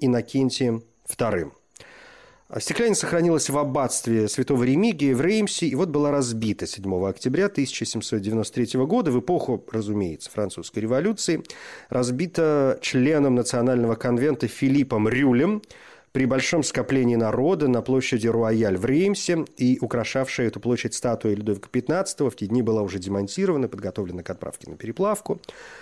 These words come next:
Переплавить её собирались в артиллерийские орудия, и именно об пьедестал этой статуи революционеры разбили стеклянницу, а оставшиеся осколки в качестве доказательства были отправлены в Париж. И в тысяча восемьсот двадцать первом году объявился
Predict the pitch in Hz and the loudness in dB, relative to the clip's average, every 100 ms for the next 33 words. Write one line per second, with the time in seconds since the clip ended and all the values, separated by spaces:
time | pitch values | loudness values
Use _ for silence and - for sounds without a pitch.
0 | - 110 107 104 87 - 92 - 95 85 | -8 -6 -2 -2 -4 -6 -10 -8 -6 -6
1 | 80 98 92 110 110 95 82 - 101 139 | -6 -8 -6 -2 0 -2 -6 -2 0 0
2 | 220 170 170 147 - 147 160 147 165 175 | 0 0 0 0 -4 -2 0 0 0 2
3 | 165 151 - 135 143 127 127 - 110 87 | 2 -2 -4 -2 0 0 -2 -2 0 -2
4 | - 98 98 87 - 160 196 175 156 151 | -2 -4 -4 -4 -2 -2 -2 0 -2 -4
5 | - - - 107 98 - 104 98 113 151 | -20 -20 -8 -6 -4 -2 0 2 2 2
6 | 165 165 - - - 92 98 98 98 85 | 0 -2 -8 -20 -6 -4 -2 -2 -4 -4
7 | - - 139 190 214 190 - 165 - - | -6 -2 0 2 2 0 0 0 0 0
8 | 127 123 127 123 - 113 - 98 - 104 | 0 0 -2 -4 -2 -4 -2 -4 -2 -4
9 | - - 185 185 131 107 - 95 92 120 | -2 0 0 0 -4 -4 -4 -6 -6 -2
10 | 104 156 135 - 113 101 110 120 - 123 | 0 0 -2 -4 -2 0 0 0 0 -2
11 | 92 90 90 - 127 156 240 - - - | -2 -4 -6 -4 0 2 0 -2 -10 -18
12 | - - - - 165 180 180 - 196 - | -18 -20 -20 -4 0 2 2 0 -2 0
13 | 170 151 - 147 - 175 175 - - 156 | -2 -2 -2 -4 0 0 0 -2 -2 2
14 | 143 135 147 143 - 160 123 120 120 156 | 2 2 -2 -2 -2 0 2 2 2 2
15 | 180 127 151 165 - 175 | 2 0 0 -2 0 -2